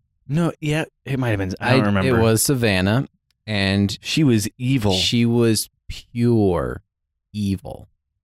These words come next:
Speaker 1: And then someone backed over with a car, and nobody
Speaker 2: She
Speaker 1: really was
Speaker 2: still
Speaker 1: sad.
Speaker 2: lived.
Speaker 1: Well, yeah, she did live.
Speaker 2: She still
Speaker 1: I
Speaker 2: lived,
Speaker 1: forgot about
Speaker 2: and Jonathan
Speaker 1: that.
Speaker 2: had to shoot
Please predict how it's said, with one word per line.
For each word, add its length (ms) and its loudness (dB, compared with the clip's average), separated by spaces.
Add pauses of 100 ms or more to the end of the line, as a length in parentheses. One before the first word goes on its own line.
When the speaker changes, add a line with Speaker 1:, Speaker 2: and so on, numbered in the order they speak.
Speaker 1:
And 160 -2
then 120 2
someone 320 0
backed 280 -2
over 180 -2
with 160 -2
a 60 0
car, 320 -6
and 280 -4
nobody 280 0
Speaker 2:
She 60 2
Speaker 1:
really 240 4
was 180 2
Speaker 2:
still 120 2
Speaker 1:
sad. 180 4
Speaker 2:
lived. 460 0 (720)
Speaker 1:
Well, 100 -4
yeah, 140 -2
she 180 2
did 400 2
live. 300 4
Speaker 2:
She 60 2
still 520 -2
Speaker 1:
I 260 4
Speaker 2:
lived, 180 2
Speaker 1:
forgot 280 -2
about 160 2
Speaker 2:
and 100 2
Jonathan 440 2
Speaker 1:
that. 120 4
Speaker 2:
had 140 0
to 100 0
shoot 460 -2